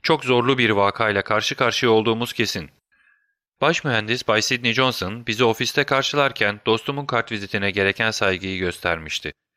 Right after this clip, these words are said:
Bay Johnson orta yaşlı, sıska bir adamdı. Sevimsiz yüzü yorgunluktan çökmüş, yaşadığı stres yüzünden ellerine bir titreme gelmişti. "Çok kötü, Bay Holmes, çok kötü. Şefin öldürüldüğünün haberini aldınız mı?"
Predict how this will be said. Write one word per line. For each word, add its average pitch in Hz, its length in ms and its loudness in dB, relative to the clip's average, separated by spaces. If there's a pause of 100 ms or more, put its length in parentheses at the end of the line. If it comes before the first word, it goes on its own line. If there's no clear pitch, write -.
(300)
Bay 139 160 2
Johnson 165 520 -4
orta 113 300 0
yaşlı, 117 400 0
sıska 107 400 -2
bir 98 100 2
adamdı. 82 460 -2 (200)
Sevimsiz 123 600 -2
yüzü 110 240 -2
yorgunluktan 104 680 0
çökmüş, 120 540 -4 (300)
yaşadığı 127 440 0
stres 139 480 -2
yüzünden 107 540 -2
ellerine 147 520 -2
bir 127 120 0
titreme 104 500 -2
gelmişti. 80 560 -4 (640)
"Çok 147 240 0
kötü, 98 320 -2 (160)
Bay 120 180 4
Holmes, 110 460 0
çok 147 260 -2
kötü. 87 300 -2 (360)
Şefin 180 320 0
öldürüldüğünün 151 640 2
haberini 139 420 2
aldınız 139 420 0
mı?" 80 180 -10